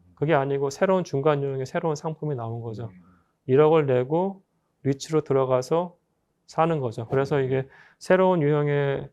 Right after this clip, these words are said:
Speaker 1: 주택 상품이면서
Speaker 2: 음.
Speaker 1: 주거 사다리 역할을 할 수가 있는 거죠. 십 년 정도 있으면은 저희가 계산했을 때 육십에서 한 백 프로 정도 자산 취득이 나타나요. 그러면 일억 투자해서 육천에서 한 일억까지 벌 수 있으니까
Speaker 2: 음.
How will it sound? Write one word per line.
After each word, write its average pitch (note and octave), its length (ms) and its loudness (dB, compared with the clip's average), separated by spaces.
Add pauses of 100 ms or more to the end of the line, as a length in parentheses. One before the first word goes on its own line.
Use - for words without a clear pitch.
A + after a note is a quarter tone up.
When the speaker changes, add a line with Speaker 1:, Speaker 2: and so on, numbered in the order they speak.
(220)
Speaker 1:
주택 D#3 340 -2
상품이면서 C#3 1000 -4
Speaker 2:
음. - 60 -20 (420)
Speaker 1:
주거 E3 240 0
사다리 D#3+ 380 2
역할을 C3+ 320 -4
할 D3+ 60 -6
수가 C#3+ 220 -4
있는 A#2 180 -8
거죠. A#2 200 -10
십 E3+ 180 -10
년 E3 200 -2
정도 C#3+ 260 -2
있으면은 C3 560 -8 (460)
저희가 D3 300 6
계산했을 D3 540 0 (260)
때 - 40 -14 (320)
육십에서 E3 540 0
한 D3 340 -2
백 - 180 -6
프로 D#3+ 160 2
정도 C#3 680 -2 (180)
자산 D3 280 0
취득이 D3 320 -4
나타나요. B2 680 -6 (640)
그러면 C3 300 -4
일억 C#3 220 2
투자해서 C#3 460 -2
육천에서 C3 540 -4
한 B2+ 100 -4
일억까지 B2+ 480 -4
벌 A#2+ 120 -6
수 C#3+ 160 -8
있으니까 A#2 680 -10
Speaker 2:
음. F2 120 -20